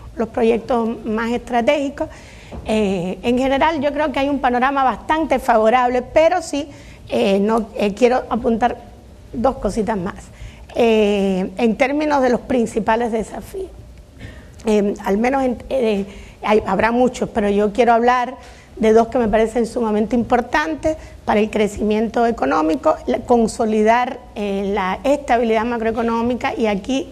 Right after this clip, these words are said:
es claro que la unificación monetaria es fundamental para corregir los precios relativos,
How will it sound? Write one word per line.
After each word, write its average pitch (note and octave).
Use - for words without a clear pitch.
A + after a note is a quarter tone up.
es C4
claro A3
que B3+
la B3
unificación G#3+
monetaria A#3+
es A#3+
fundamental G#3+
para G#3+
corregir G3+
los A#3
precios A3+
relativos, A#3